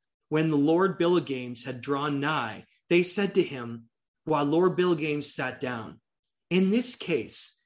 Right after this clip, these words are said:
having traveled each and every road,'" 'cause he went on these great journeys,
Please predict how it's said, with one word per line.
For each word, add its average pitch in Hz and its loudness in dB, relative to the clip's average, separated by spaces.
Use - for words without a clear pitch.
having 165 0
traveled 180 -2
each 190 -4
and 202 -6
every 156 -4
road,'" 117 -8
'cause 120 -12
he 139 -4
went 143 -2
on 139 -4
these 123 -6
great 127 -10
journeys, - -8